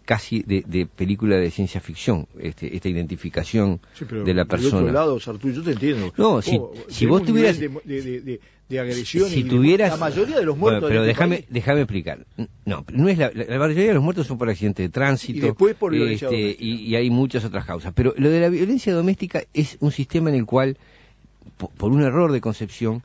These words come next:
Speaker 1: el ser denunciado casi equivale a ser el agresor. Entonces, este, el sistema de violencia doméstica en realidad no tiene un procedimiento de prueba, es decir, se aplican como medidas cautelares, cosas como la prohibición de acercarse a la casa, y ahora le agregan esto de que la persona va a estar monitoreada
Speaker 2: Pero bueno.
Speaker 1: por un G P S,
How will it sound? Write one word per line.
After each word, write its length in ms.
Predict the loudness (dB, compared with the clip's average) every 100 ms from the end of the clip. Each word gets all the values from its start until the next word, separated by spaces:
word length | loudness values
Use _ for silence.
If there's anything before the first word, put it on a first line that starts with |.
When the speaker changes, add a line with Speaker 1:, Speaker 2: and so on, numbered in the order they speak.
| -14 -4
Speaker 1:
el 100 | -2
ser 220 | 0 0
denunciado 760 | 2 2 2 2 2 2 -2 -2
casi 260 | -2 0 -4
equivale 380 | 0 2 2
a 40 | 0
ser 240 | -2 -4 -2
el 120 | 0
agresor. 500 | 0 -2 0 0 0 -4 -20 -20 -20 -20 -20 -20 -12
Entonces, 480 | -4 0 0 -4 -14 -20 -20 _
este, 180 | -8 -4
el 80 | -2
sistema 360 | 0 4 4 4
de 80 |
violencia 280 | 2 0 0
doméstica 360 | 0 0 -2 -2
en 60 |
realidad 180 | 0 2
no 100 | 2
tiene 220 | 2 2
un 80 | 2
procedimiento 600 | 0 -2 0 2 2 2
de 120 | 0
prueba, 520 | 0 0 2 2 2 -2
es 80 | -4
decir, 400 | -6 -6 -8 -6
se 140 | -10 -8 -6
aplican 440 | -4 -2 0 2
como 180 | 2 2
medidas 260 | 2 2
cautelares, 680 | 0 -4 -2 0 2 2 0
cosas 320 | -2 -6 -6
como 260 | -2 2 4
la 100 | 2
prohibición 440 | 2 0 2 0
de 60 | 0
acercarse 420 | -4 -6 -6 -4
a 20 |
la 80 | -4
casa, 300 | -2 -2 -2
y 100 | 0
ahora 160 | 2 4
le 120 | 2
agregan 440 | 2 2 2 0 -2
esto 240 | -2 -2
de 120 | -2
que 80 | -2
la 80 | -4
persona 300 | -4 -6 -4
va 60 |
a 20 | -4
estar 160 | -2
monitoreada 720 | 2 2 2 0 2 2 0 -4
Speaker 2:
Pero 140 | -12
bueno. 160 | -18 -4
Speaker 1:
por 120 | 0
un 60 | 0
G 160 | 0 2
P 160 | 2
S, 260 | 2 0